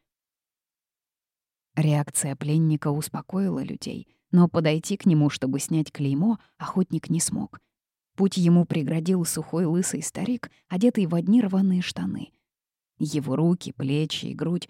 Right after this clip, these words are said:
украшали старые шрамы, складывающиеся в колдовские символы. «Упыри!» «А вампиры где?» — выкрикнула из-за его спины девочка лет двенадцати.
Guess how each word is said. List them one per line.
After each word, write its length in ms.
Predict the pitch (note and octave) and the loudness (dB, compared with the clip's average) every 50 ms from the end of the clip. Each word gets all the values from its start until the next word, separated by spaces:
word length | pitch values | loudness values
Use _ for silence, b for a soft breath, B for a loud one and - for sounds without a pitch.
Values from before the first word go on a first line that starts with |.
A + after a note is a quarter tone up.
| b b b | b b b
украшали 560 | F3 E3 - D#3 D3 D3 - - E3 F#3+ F3 | -6 -4 -4 -2 -4 -2 -2 -2 0 0 0
старые 420 | E3+ - - F#3 F3+ F3+ F3 E3+ | -2 -4 -6 -6 -6 -4 -4 -4
шрамы, 460 | E3+ - - F#3 G3+ G#3+ G#3 - - b b b b | -4 -4 -4 -4 -2 0 0 -2 -4 b b b b
складывающиеся 1000 | b - - - D#3 D3+ C#3+ D3 C#3 D3 C#3+ C#3+ C#3+ - - - C3 C3 - C#3 | b -10 -6 -4 -4 -2 -2 -2 -2 0 0 0 0 -2 -4 -4 -4 -4 -4 -6
в 80 | C3 - | -6 -6
колдовские 640 | - C#3+ C#3 C3+ C3+ C#3 - - - - C#3+ C#3+ | -4 -4 -4 -4 -4 -6 -8 -8 -6 -6 -6 -6
символы. 520 | - - - C#3 C3 C#3 - - - - - _ _ _ _ _ _ _ _ _ _ _ _ _ _ _ _ _ _ _ _ _ _ _ _ _ _ _ _ - | -4 -6 -6 -6 -8 -10 -10 -12 -14 -14 -16 _ _ _ _ _ _ _ _ _ _ _ _ _ _ _ _ _ _ _ _ _ _ _ _ _ _ _ _ -8
«Упыри!» 600 | - D#3+ - - E3 D#3+ D#3+ D#3+ C#3+ C3+ C#3 - _ _ _ _ _ _ _ _ _ _ _ _ _ _ _ | -8 -6 -2 2 4 4 4 2 0 -4 -6 -12 _ _ _ _ _ _ _ _ _ _ _ _ _ _ _
«А 140 | - F3+ F3+ | 4 6 8
вампиры 480 | F3+ F3 F3 F#3 F3 G3 G3+ G3 G3 F#3 | 8 8 8 6 4 4 4 4 4 4
где?» — 300 | F3+ E3+ F3+ F#3+ F#3 - _ _ _ _ _ _ _ - | 2 2 0 0 0 0 _ _ _ _ _ _ _ -10
выкрикнула 640 | - C#3 D#3 C#3+ - D#3+ D#3 C#3 - D#3+ D3+ D3 D3+ D3 C#3+ | -6 -4 -4 -2 -2 -2 -2 0 2 4 4 4 4 4 2
из-за 220 | C#3+ C#3+ D3 D#3 | 2 0 0 0
его 220 | D3 D3 D3 D3 D#3 | 0 0 0 0 -2
спины 380 | - - - D3 D3 D3+ D3 | -4 -4 -2 0 2 2 2
девочка 460 | C#3 C#3 D#3+ D#3+ D3+ C#3 - - - D3+ | 2 0 -2 -4 -4 -6 -8 -8 -6 -6
лет 200 | D3+ D3 D3 D#3 | -6 -6 -8 -6
двенадцати. 720 | E3 D#3 D#3 D3+ D3 C#3+ C#3 - - - - - F3+ | -4 0 0 2 2 0 -2 -4 -8 -10 -10 -14 -16